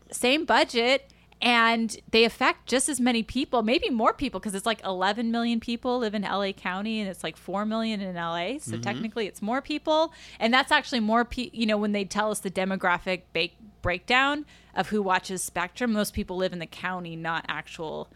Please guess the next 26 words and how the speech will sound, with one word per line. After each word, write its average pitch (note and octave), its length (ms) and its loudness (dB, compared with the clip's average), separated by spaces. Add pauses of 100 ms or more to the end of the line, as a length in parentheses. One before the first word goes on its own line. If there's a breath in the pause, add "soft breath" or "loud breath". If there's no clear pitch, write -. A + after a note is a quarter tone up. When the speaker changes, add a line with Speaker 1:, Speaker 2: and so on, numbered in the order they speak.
(260 soft breath)
Speaker 2:
Yeah. F#2+ 120 -4
Speaker 1:
city F3+ 240 0
proper. A3 600 2 (340 loud breath)
So G#3+ 260 4
it's G3+ 200 -2
a G#3 40 -2
huge C#4+ 840 0
influence, F#3+ 840 -2
and F#3+ 160 -2
they F3+ 60 0
have F#3 160 0
these F3+ 180 -2
very A3+ 300 2
opaque - 540 0 (380 soft breath)
contracts, E3+ 720 -2
is D#3+ 180 -8
what E3 140 0
I D#3 80 -2
learned. E3 440 -2 (640 loud breath)
And, F#3+ 560 2 (140)
um, F3 680 0 (1120)
yeah, B3+ 440 2
I G3 80 0
just G#3 280 -2
think G#3 380 -2
that F3+ 560 0